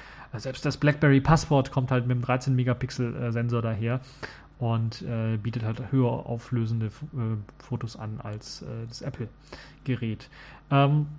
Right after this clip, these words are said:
man kann jetzt mit der neuen Kamera und wahrscheinlich auch wegen dem, wegen dem neuen A neun Prozessor auch vier K Videos aufnehmen. Das wird den einen oder anderen auch freuen.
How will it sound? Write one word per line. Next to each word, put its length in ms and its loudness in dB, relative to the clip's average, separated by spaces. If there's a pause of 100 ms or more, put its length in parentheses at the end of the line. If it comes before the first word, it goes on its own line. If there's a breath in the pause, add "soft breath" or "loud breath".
(560)
man 220 8
kann 220 6
jetzt 240 4
mit 100 6
der 100 8
neuen 280 6
Kamera 580 6
und 100 6
wahrscheinlich 460 4
auch 140 2
wegen 160 4
dem, 360 2
wegen 220 4
dem 140 4
neuen 300 2
A 160 0
neun 200 4
Prozessor 560 0
auch 240 2
vier 300 2
K 400 4
Videos 320 4
aufnehmen. 560 2
Das 180 0
wird 160 -2
den 100 -4
einen 200 0
oder 100 -2
anderen 200 -2
auch 180 2
freuen. 420 4